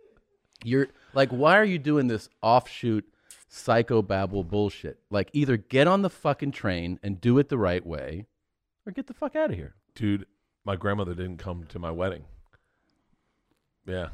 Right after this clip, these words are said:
Speaker 2: Didn't
Speaker 1: Mm-mm.
Speaker 2: come, but I love my grandmother. I love my grandmother. I
Speaker 1: Because of
Speaker 2: love,
Speaker 1: that?
Speaker 2: yeah. Didn't come to my wedding.
Speaker 1: Was your wedding in a Catholic church?
Speaker 2: Uh-uh, in a Baptist church.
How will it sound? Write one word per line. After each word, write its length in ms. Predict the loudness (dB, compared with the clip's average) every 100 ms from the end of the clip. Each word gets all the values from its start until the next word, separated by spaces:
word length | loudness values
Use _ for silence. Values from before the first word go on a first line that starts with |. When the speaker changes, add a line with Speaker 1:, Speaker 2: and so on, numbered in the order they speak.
| -4
Speaker 2:
Didn't 140 | -2 0 0
Speaker 1:
Mm-mm. 120 | 0
Speaker 2:
come, 80 | 0
but 60 | 0
I 40 |
love 300 | 2 2 2
my 120 | -2
grandmother. 460 | -6 -8 -8 -10 -4
I 100 | 0
love 800 | 2 2 0 0 2 4 4 2
my 140 | -2 -10
grandmother. 540 | -10 -10 -10 -12 -8 -2
I 480 | 0 0 -4 -8 -14 _ _
Speaker 1:
Because 320 | -4 -2 0 0
of 80 |
Speaker 2:
love, 80 | 2
Speaker 1:
that? 180 | 0 -4 -10
Speaker 2:
yeah. 220 | -10 -12 -14 -14
Didn't 160 | -14
come 160 | -10 -8
to 60 | -6
my 80 |
wedding. 280 | -6 -6 -2 2
Speaker 1:
Was 140 | 4
your 100 | 6
wedding 300 | 6 4 4
in 100 | 0
a 60 | 0
Catholic 340 | -2 -4 -6
church? 320 | -10 -10 -14 _ _ -12
Speaker 2:
Uh-uh, 200 | -10 -10
in 60 |
a 40 | -8
Baptist 420 | -8 -8 -10 -12
church. 340 | -10 -10 -16